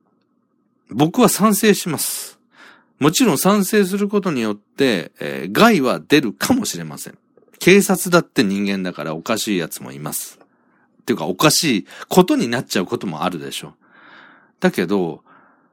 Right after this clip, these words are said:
このまんま、公務員の、うーん、行政機関とか、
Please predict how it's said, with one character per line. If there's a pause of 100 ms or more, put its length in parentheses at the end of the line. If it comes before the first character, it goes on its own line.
(140)
こ
の
ま
ん
ま、 (580)
公
務
員
の、 (180)
う
ー
ん、
行
政
機
関
と
か、